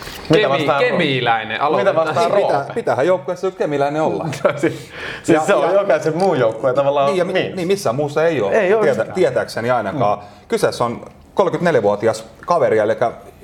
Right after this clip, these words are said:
Speaker 3: vaikka maalivahdit pelaakin pidempään, niin siltikin voi sanoa, että uransa jo ehtoon puolella oleva veskari. Ja League Onein Bristol Roversissa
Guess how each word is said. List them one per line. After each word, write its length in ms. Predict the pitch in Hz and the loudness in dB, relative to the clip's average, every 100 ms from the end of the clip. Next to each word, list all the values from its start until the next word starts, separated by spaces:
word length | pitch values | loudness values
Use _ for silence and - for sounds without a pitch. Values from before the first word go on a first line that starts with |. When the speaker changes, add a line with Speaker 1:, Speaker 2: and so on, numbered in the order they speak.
| - | -4
Speaker 3:
vaikka 200 | 135 139 | -2 0
maalivahdit 460 | 143 120 120 127 | 0 0 -2 -2
pelaakin 320 | 160 131 107 104 - | 0 -2 -4 -8 -2
pidempään, 380 | 127 107 104 107 | 0 2 -2 -4
niin 80 | |
siltikin 360 | 113 123 110 131 | -4 -4 -4 0
voi 120 | 135 | 0
sanoa, 160 | 131 123 | 0 -2
että 120 | 127 | 0
uransa 300 | 123 110 120 - - - - - | 0 0 -2 -4 -18 -20 -18 0
jo 100 | 139 | 0
ehtoon 280 | 135 135 117 | 2 0 0
puolella 440 | 139 110 98 98 | 2 2 2 2
oleva 240 | 101 104 | 2 0
veskari. 440 | 107 104 - 95 92 | 0 -2 -4 -6 -4
Ja 220 | 95 - - - - - - - | -4 -4 -6 -14 -16 -14 -10 0
League 260 | 143 139 | 0 2
Onein 180 | 131 117 - - | 0 0 -6 -6
Bristol 320 | - 135 135 117 | -2 0 2 2
Roversissa 680 | 127 107 98 - - - | 4 2 0 -6 -4 -2